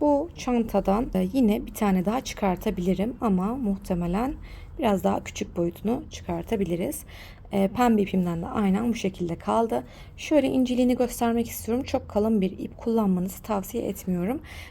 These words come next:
Böyle iki renk kullanacaksınız. Bu şekilde ince ipler tercih edebilirsiniz.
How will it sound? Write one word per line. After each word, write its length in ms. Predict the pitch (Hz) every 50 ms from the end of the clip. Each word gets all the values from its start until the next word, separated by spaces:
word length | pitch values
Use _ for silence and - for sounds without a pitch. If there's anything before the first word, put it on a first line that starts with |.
| - -
Böyle 180 | 240 240 254 349
iki 200 | - - - 226
renk 180 | 208 190 190
kullanacaksınız. 880 | - - 240 214 208 196 190 180 175 185 180 - - 226 247 294 339 285
Bu 40 | 220
şekilde 340 | - 208 190 190 202 214 240
ince 300 | 226 196 196 185 190 185
ipler 340 | 180 185 - 208 233 247
tercih 380 | - - 190 180 175 175 - 226
edebilirsiniz. 800 | 202 170 180 175 175 180 170 - - - 180 185 208 269 330 -